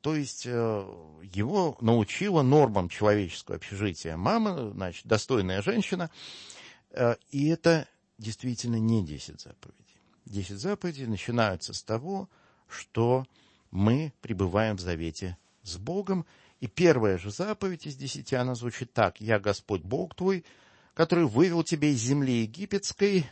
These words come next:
да не будет у тебя других богов перед лицом моим». Вот с точки зрения общечеловеческой этики,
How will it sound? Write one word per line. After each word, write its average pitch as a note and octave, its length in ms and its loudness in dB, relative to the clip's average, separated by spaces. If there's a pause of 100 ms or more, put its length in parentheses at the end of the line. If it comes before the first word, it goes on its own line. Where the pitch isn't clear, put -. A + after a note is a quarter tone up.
да A#2 120 0
не A#2 140 2
будет G2+ 400 -4
у F2+ 40 -14
тебя F2+ 300 0
других F#2 340 -10
богов G#2+ 340 -4
перед C#3 260 -10
лицом G2 440 -4 (360)
моим». F2+ 360 -6 (1400)
Вот G#2+ 140 -4
с - 40 -14
точки C#3 280 2
зрения A#2+ 320 0
общечеловеческой G#2 920 -2
этики, E3 400 -8